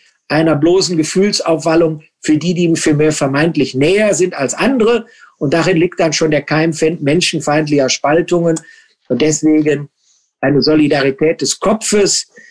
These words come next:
die immer wieder auch korrigiert, wenn das Herz uns vielleicht einmal in die Irre führt.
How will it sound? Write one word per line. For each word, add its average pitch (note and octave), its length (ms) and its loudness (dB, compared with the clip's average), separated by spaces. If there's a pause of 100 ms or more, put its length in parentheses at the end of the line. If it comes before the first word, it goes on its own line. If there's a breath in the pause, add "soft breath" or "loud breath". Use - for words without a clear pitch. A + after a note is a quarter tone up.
(240 loud breath)
die C#3 160 2
immer E3+ 240 2
wieder D3+ 260 2
auch C#3 160 -6
korrigiert, D3 800 0 (380 soft breath)
wenn B2+ 260 0
das B2+ 380 -2 (180)
Herz C#3 360 -2
uns C3 180 -4
vielleicht A#2 340 0
einmal G#2+ 320 0
in G#2 60 0
die G#2+ 100 2
Irre F2+ 240 -4
führt. - 380 -12